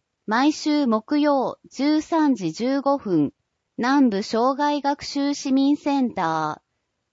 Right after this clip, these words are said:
ー。入会二千円。月三千五百円。梶山。電話、零九零、五零一一の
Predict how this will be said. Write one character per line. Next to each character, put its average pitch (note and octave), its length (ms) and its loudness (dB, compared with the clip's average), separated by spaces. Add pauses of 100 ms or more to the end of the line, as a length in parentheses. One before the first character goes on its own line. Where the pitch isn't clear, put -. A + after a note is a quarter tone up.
ー。 F#3 40 -4
入 C#4 240 4
会 C#4 340 0
二 A3+ 140 -2
千 C4 420 -2
円。 B3 320 -2 (500)
月 C4+ 540 -6
三 C#4 340 2
千 D#4 260 2
五 F#3 140 -2
百 B3 360 -2
円。 E3+ 320 0 (720)
梶 A3 340 -4
山。 A#3 500 0 (920)
電 B3 340 2
話、 A#3 320 -2 (680)
零 D4 300 2
九 C#4 420 0
零、 F3+ 360 -2 (480)
五 C#4+ 340 2
零 D4 320 0
一 C4+ 400 -4
一 B3 260 -6
の E3 300 0